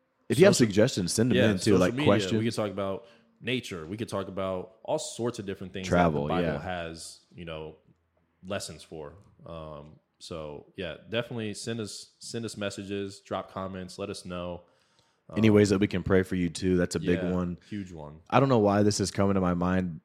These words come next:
Speaker 1: I, we said it in the past episode at some point too. Um, we try to give applic-, applicable steps at the end of episodes. So again,
Speaker 2: Oh, yeah,
Speaker 1: take,
Speaker 2: yeah.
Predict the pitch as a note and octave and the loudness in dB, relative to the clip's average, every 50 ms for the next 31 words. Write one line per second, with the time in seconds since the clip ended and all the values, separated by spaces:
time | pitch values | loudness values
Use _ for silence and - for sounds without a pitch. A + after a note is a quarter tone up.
0 | _ _ - F#2+ G2 - - - F2+ A2 G#2 F#2 - C3 C3 B2+ F2 G2+ F#2+ F2 | _ _ 0 0 0 0 -2 -2 -2 -2 0 0 2 2 2 2 0 0 -2 -4
1 | E2+ - F#2+ F#2 F#2 F2+ - F2 - G#2 G2+ - A2 G#2 G2+ G#2 G#2 G#2+ G2 G2+ | -4 0 0 0 0 0 -2 -2 -2 -4 -4 -2 0 2 2 2 2 0 0 0
2 | - - - G#2+ G#2 F#2+ A2 G#2+ G#2 G2 D#2+ - G#2 G2+ G#2 A2 A2 - _ _ | 0 0 -2 -2 -2 -2 -2 -2 -2 -4 -4 -2 0 0 0 0 -2 -4 _ _
3 | _ _ _ - - F#2+ F#2 F2+ F2 F2 E2+ D#2+ D#2+ E2 E2 _ _ _ _ _ | _ _ _ -6 -2 0 2 2 0 0 -2 -6 -8 -10 -14 _ _ _ _ _
4 | _ _ _ _ _ _ - A2+ G#2+ - D3+ D#3+ D#3+ C3 B2 G#2+ F#2+ G2+ G#2 G2+ | _ _ _ _ _ _ -2 0 0 2 4 6 8 8 8 8 8 8 6 4
5 | - G2+ F#2+ - _ _ - A2 A#2 G#2+ A#2 A#2+ - - G#2+ G2+ F#2+ F2+ - - | 2 -2 -4 -4 _ _ 0 2 2 4 2 0 0 0 -2 -2 -4 -4 -4 -4
6 | - D#2+ D#2 - - - - - - F#2 - - F#2 F2+ F#2+ F2 E2 D2+ C#2+ E2+ | -2 -2 -2 -4 -8 -10 -12 -8 -8 -6 -6 -6 -4 -2 -2 0 0 -2 -2 -2
7 | E2 G2 - - D2 D2 D#2+ - - G2+ F#2 F2+ F2+ G2 F#2 F2 F2+ F2+ F2 F2+ | -4 -4 -6 -4 -4 -6 -4 -2 0 0 2 4 4 4 4 4 2 -2 -6 -8
8 | E2 D#2 - _ - - - C3 - - - | -10 -12 -14 _ 0 4 4 4 4 0 -6